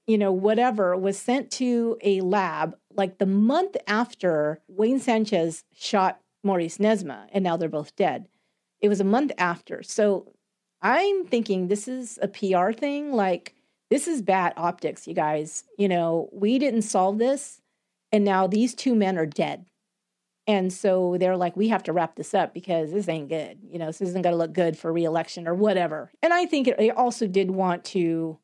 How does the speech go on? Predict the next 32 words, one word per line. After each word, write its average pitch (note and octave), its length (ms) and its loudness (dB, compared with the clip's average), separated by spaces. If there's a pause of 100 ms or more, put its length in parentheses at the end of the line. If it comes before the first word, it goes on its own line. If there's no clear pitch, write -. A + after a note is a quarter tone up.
(100)
close B3 280 2
the G#3+ 100 -2
case, G#3+ 580 -2
but G3+ 160 0
I G3 100 2
just F#3 260 -6
wish F3+ 240 -4
they E3 180 -2
would E3 140 -2
have D#3 180 -6
done D#3+ 180 -2
it D3 160 -12 (160)
earlier C4+ 380 2
because F3 300 -4
her G3 80 -2
family B3+ 320 0
had E3+ 240 -2
no G#3+ 180 0
answers. F3+ 720 -4
You G#3 120 0
know, F#3 100 -2
maybe C4 400 2
this G#3 240 -2
would G3+ 100 2
have F3 120 -2
given F#3 280 -2
them E3+ 140 -4
a - 20 -10
little A3+ 300 0
bit F#3+ 200 0
of D#3 140 -6
peace. - 560 -6